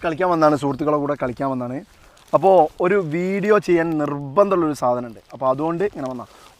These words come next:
ഒരു ലോഡ് ഷോക്സ്, ഓക്കെ, ഇഷ്ടം പോലെ ഷോക്സുമായിട്ടാണ് വന്നത്. ഓക്കെ, നമ്മൾ, ഓക്കെ, നമ്മൾ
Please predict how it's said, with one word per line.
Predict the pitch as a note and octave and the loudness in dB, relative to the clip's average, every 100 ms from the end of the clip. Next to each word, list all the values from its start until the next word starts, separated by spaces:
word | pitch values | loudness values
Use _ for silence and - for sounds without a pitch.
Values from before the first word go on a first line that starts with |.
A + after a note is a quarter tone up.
| B3 | 4
ഒരു | B3+ G3 | 6 6
ലോഡ് | F#3+ G3 G#3 G3 E3 | 8 8 8 6 4
ഷോക്സ്, | C3+ B2+ C#3+ - - - D3+ | -2 -4 -8 -14 -18 -12 -4
ഓക്കെ, | D3+ D#3+ C3+ - - - - - - - F#3+ | -2 -2 -6 -16 -20 -20 -20 -20 -18 -8 -4
ഇഷ്ടം | G3+ - - G3 F3 | -4 -8 2 4 4
പോലെ | D#3 D#3 C#3 | 2 2 2
ഷോക്സുമായിട്ടാണ് | C#3 - C3+ B2 B2 | 0 0 -4 -6 -10
വന്നത്. | A2 G2 - - - - - _ _ _ - | -12 -16 -20 -20 -20 -20 -20 _ _ _ -10
ഓക്കെ, | D3 G#2+ - - - - - - - - - - | -8 -10 -12 -20 -20 -20 -20 -20 -20 -20 -14 -4
നമ്മൾ, | E3+ F3+ E3 D#3 - - - - | 2 2 2 -2 -6 -18 -16 -12
ഓക്കെ, | C#3+ - - - - - - - - - - - - - | -12 -12 -20 -20 -20 -20 -20 -18 -14 -14 -12 -14 -16 -6
നമ്മൾ | G#3 | -2